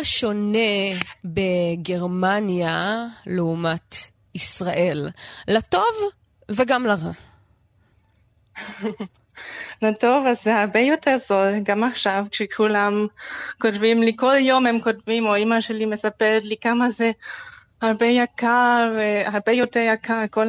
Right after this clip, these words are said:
Speaker 2: הדברים בסופר, ואני עדיין אומרת, "טוב, זה חצי מהמחיר שפה,
Speaker 1: <laughs>
Speaker 2: עדיין", <laughs> וזה כ-, אה, יקר להם. אז, אה, גם כל החיים שלי יהיה יותר, הרבה יותר קל נראה לי מגרמניה.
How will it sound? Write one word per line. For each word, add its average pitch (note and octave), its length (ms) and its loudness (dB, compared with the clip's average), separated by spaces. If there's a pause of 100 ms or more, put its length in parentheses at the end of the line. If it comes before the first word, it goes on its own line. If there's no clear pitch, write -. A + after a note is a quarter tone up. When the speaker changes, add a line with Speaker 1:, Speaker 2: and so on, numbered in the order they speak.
Speaker 2:
הדברים A3 920 2
בסופר, A#3 600 2
ואני G#3 260 0
עדיין G#3+ 300 0
אומרת, G#3+ 360 0 (460)
"טוב, A#3+ 120 0
זה G#3 160 -6
חצי A#3 340 2
מהמחיר A#3+ 800 2
שפה, C4 480 2 (220)
Speaker 1:
<laughs> A3 240 -2
Speaker 2:
עדיין", A#3 460 2 (260)
<laughs> A3+ 320 -4
וזה G3+ 300 2
כ-, B3+ 280 2
אה, F#3 380 4
יקר A#3+ 420 0
להם. F#3+ 400 -2 (520)
אז, A#3 200 -2
אה, C#4+ 160 0 (340)
גם D4+ 200 0
כל D4+ 200 2
החיים D#4 440 0
שלי B3+ 580 -2
יהיה A3 200 4
יותר, A3 560 2 (480)
הרבה G#3 220 2
יותר C#4 360 2 (100)
קל A#3 300 2
נראה F#3 320 2
לי F3 100 -2
מגרמניה. F3+ 760 -4